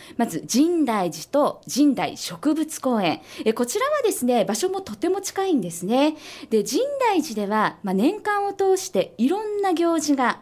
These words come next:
行われています。え、三月でしたら、だるま祭り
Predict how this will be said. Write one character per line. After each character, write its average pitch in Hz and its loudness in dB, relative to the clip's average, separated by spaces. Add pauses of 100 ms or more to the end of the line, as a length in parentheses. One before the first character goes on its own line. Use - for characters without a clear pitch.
行 185 -2
わ 165 -2
れ 165 -8
て 165 -6
い 160 -2
ま 156 -2
す。 - -12 (260)
え、 233 4
三 247 -2 (180)
月 262 -4
で 233 0
し 220 -10
た 196 -4
ら、 170 0
だ 196 -2
る 453 0
ま 539 -2 (120)
祭 202 -2
り - -6